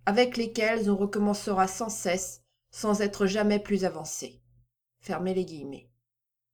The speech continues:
Dans toute nation libre, et toute nation doit être libre, il n'y a qu'une manière de terminer les différends qui s'élèvent touchant la Constitution.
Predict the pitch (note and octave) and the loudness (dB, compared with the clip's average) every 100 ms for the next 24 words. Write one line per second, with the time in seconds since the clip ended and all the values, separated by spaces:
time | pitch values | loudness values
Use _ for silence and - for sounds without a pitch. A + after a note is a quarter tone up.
0 | _ _ _ _ _ _ _ G3+ G#3 F4 | _ _ _ _ _ _ _ 0 0 -2
1 | F4 C4 A#3+ G#3+ G3+ G3 C#4 - - _ | 0 0 0 0 2 2 -2 -6 -16 _
2 | F#3 F#3+ G#3+ G#3 G3+ F#3+ G#3 F#3+ F3 F3 | -2 -2 -6 0 0 0 -2 -2 0 -2
3 | E3 F3+ F3 C4+ C4 - _ _ _ _ | -2 -4 -2 -4 -6 -14 _ _ _ _
4 | - A#3+ C4+ C#4 E4+ D#4 C4+ A#3 A#3+ B3 | 2 4 6 4 0 0 2 4 4 4
5 | G#3+ A3 A#3 A3 A3 A#3+ G#3+ F#3 A#3 A3+ | 0 2 0 2 2 2 2 0 -4 0
6 | G3 F#3+ G#3 - G3+ G#3+ G3 G#3 G#3 - | 0 0 -4 -6 -2 2 4 4 0 -4
7 | G#3 A3 G#3+ F#3+ F#3+ - G#3 G3+ F#3+ - | -6 -2 -2 -2 -4 -4 -4 -4 -12 -12
8 | - | -14